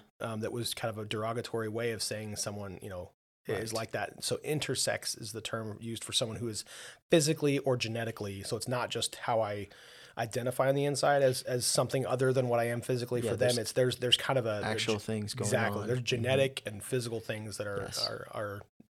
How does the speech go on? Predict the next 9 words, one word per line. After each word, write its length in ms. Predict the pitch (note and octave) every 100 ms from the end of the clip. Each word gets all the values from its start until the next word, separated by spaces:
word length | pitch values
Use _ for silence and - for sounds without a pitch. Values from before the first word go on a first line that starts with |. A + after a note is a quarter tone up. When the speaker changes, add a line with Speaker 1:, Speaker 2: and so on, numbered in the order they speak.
| - A#2+ - _ _ _ -
Speaker 1:
not 460 | C3 B2 A#2 - - - _ _ _ _ _
binary, 680 | C3 A2 G2+ F2+ C#2+ - - - - -
<laughs> 240 | - -
to, 200 | G3+ F#3+
to 180 | - C#3 - C#3
Speaker 2:
Yeah. 100 | A2+
Speaker 1:
use 120 | A2
the 80 | G#2
term. 160 | -